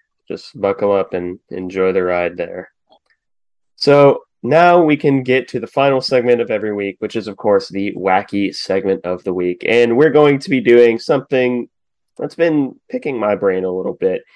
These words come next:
If you could add one historical K-State player to this roster to play this year, who would you pick? And you are getting them in their college form. And I believe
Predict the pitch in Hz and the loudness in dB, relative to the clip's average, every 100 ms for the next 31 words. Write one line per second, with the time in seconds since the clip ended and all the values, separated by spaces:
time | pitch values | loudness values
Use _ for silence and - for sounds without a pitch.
0 | _ _ _ _ - 120 131 196 226 165 | _ _ _ _ -2 0 0 0 2 4
1 | 117 110 98 107 98 143 190 175 160 - | 4 2 0 -6 0 2 0 -2 -6 -4
2 | 139 135 135 131 120 - 131 - 147 127 | 0 -2 -2 -6 -8 -6 -6 -4 -6 -6
3 | - 110 98 95 110 113 - 104 101 - | -4 -2 -2 -4 -8 -10 -4 -2 -2 -4
4 | 98 95 98 - 98 95 76 90 139 - | -12 -10 -8 -2 0 0 -4 0 0 0
5 | 120 117 113 98 - _ _ _ - 139 | 0 4 4 4 0 _ _ _ -6 -2
6 | 147 131 - 90 - _ _ _ _ _ | 0 -2 -6 -8 -10 _ _ _ _ _
7 | 113 117 113 110 123 139 135 135 135 127 | 2 2 2 0 2 4 4 0 0 0
8 | 120 117 120 135 131 123 117 107 101 - | -2 -2 -4 -2 -4 -4 -4 -4 -6 -10
9 | - - - - _ _ _ _ _ _ | -16 -16 -16 -20 _ _ _ _ _ _
10 | _ _ _ _ _ _ _ _ 113 120 | _ _ _ _ _ _ _ _ 4 6
11 | 120 117 107 - 127 135 156 190 180 147 | 6 2 -2 0 0 2 0 0 0 -2